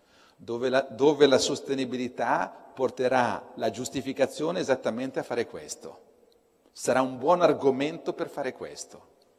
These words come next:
per ragioni di sostenibilità. Dall'altra parte, invece, c'è una grande occasione che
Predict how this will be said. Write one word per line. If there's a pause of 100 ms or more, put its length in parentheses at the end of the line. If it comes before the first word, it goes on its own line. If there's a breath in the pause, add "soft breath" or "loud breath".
(260)
per
ragioni
di
sostenibilità. (2250 soft breath)
Dall'altra
parte,
invece, (400 loud breath)
c'è
una
grande
occasione
che